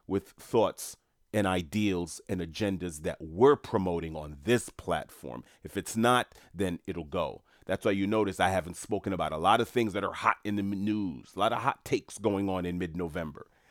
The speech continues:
But I'm gonna speak about this, but before I do that, has anybody ever seen the movie Departed,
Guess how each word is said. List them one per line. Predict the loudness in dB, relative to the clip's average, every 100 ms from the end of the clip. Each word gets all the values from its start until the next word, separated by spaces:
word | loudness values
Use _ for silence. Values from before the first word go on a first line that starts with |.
| _ -20 _ _ -4
But | 0
I'm | 4
gonna | 4 4
speak | -2 -4 -2
about | 0 0 -2
this, | -6
but | -6 -6
before | -6 -4 -2 0
I |
do | 0 -2
that, | -2 -4 -8 _ _ _ _ _ _ _ _ _ _ _ _ _ _ _ _ _ _ -6
has | 0
anybody | 2 2 2 2 0
ever | -2
seen | -4 -2 0
the | 0
movie | 0 -2
Departed, | -4 -4 0 0 0